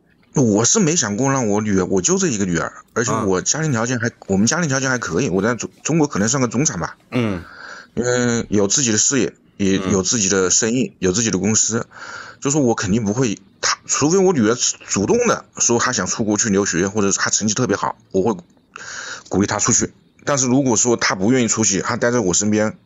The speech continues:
Speaker 1: 我觉得很好，我也没想过我们一家要到美国去。
Speaker 2: 我，我告诉你，国外长大，孩子在国外长大要付出一个很严重的代价，当然他也有收获。他在国外长大，
Speaker 1: 嗯。
Speaker 2: 我实话实说，他会比国内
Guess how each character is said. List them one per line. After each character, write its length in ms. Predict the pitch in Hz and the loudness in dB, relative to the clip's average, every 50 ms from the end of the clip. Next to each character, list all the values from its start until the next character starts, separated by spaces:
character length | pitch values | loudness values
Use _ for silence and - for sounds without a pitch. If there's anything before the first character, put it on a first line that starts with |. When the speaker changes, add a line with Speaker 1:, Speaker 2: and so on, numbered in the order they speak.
| _ _ - _ _ - - - - - - _ | _ _ -20 _ _ -20 -20 -20 -20 -20 -14 _
Speaker 1:
我 100 | - 95 | -2 0
觉 60 | 110 | 0
得 80 | 123 110 | 2 0
很 180 | - - 101 | 0 0 -2
好， 200 | 107 113 - - - | 0 -2 -4 -2 0
我 100 | 107 117 | 0 0
也 60 | 113 | 2
没 140 | 101 104 113 | 2 0 0
想 180 | - 95 82 | 0 -2 0
过 100 | 85 101 | 0 0
我 140 | 101 87 87 | 0 2 2
们 200 | 107 104 104 104 | 2 2 2 2
一 40 | 95 | 0
家 140 | 98 107 104 | 0 0 0
要 80 | 107 | 2
到 100 | 101 104 | 2 2
美 80 | 95 - | 0 0
国 0 | |
去。 60 | - | 0
Speaker 2:
我， 20 | 127 | 0
我 40 | 120 | 0
告 40 | 107 | 0
诉 100 | 92 - | 0 -2
你， 40 | |
国 240 | - - - 90 107 | -2 0 0 0 2
外 180 | 135 156 147 113 | 2 2 0 0
长 280 | - - 78 73 78 | -2 -4 -6 -6 -6
大， 200 | 82 113 117 - - | -6 -6 -8 -8 -12
孩 280 | - - - - 87 107 | -14 -12 -8 -6 -4 -2
子 120 | 131 147 | 0 0
在 60 | 135 107 | 0 2
国 100 | - 98 | 2 2
外 140 | 120 123 98 | 2 2 0
长 160 | - 78 82 | -2 -4 -2
大 100 | 95 107 | -2 0
要 100 | 110 101 | 0 0
付 220 | 95 - - 110 | -2 -4 -8 -10
出 140 | 90 104 104 | -6 -4 -4
一 40 | 101 | -4
个 80 | 113 | -4
很 160 | 104 - 80 73 | -6 -8 -10 -10
严 200 | 71 69 80 95 | -8 -8 -6 -4
重 160 | 131 117 87 | -4 -4 -4
的 80 | 78 | -4
代 180 | 80 87 82 78 | -4 -6 -6 -4
价， 240 | 78 80 73 69 - | -6 -6 -8 -8 -8
当 120 | - 101 101 | -6 -4 -4
然 80 | 101 | -4
他 100 | 95 110 | -4 -4
也 80 | 104 104 | -2 -2
有 140 | 92 87 78 | -2 -2 -2
收 240 | - 82 80 78 | -4 -4 -4 -4
获。 260 | 80 - 85 80 - - _ _ _ _ - - - - - - - _ | -4 -4 -6 -6 -6 -12 _ _ _ _ -20 -20 -20 -20 -20 -20 -20 _
他 140 | - - 139 | -8 -4 -2
在 120 | 143 110 85 - - - _ _ | -2 -2 -4 -6 -12 -20 _ _
国 120 | - 107 | -2 0
外 160 | 98 95 - | 2 2 0
长 220 | - - 80 78 82 | 0 -2 -6 -6 -6
大， 140 | 95 104 92 | -6 -6 -6
Speaker 1:
嗯。 120 | 80 85 | -6 -4
Speaker 2:
我 100 | 82 80 | -4 -4
实 220 | - - - 98 | -4 -4 -4 -4
话 160 | 98 - 113 92 | -4 -4 -6 -6
实 180 | - - 85 | -6 -6 -8
说， 240 | 82 85 76 71 73 - - _ _ | -6 -6 -8 -10 -12 -16 -20 _ _
他 220 | - - 107 107 107 | -12 -8 -8 -8 -4
会 180 | - 135 107 | -2 -4 -4
比 180 | 85 - 80 76 | -4 -6 -12 -12
国 220 | - - 82 82 | -8 -6 -4 -2
内 240 | 98 110 113 95 82 | -2 -2 -4 -4 -8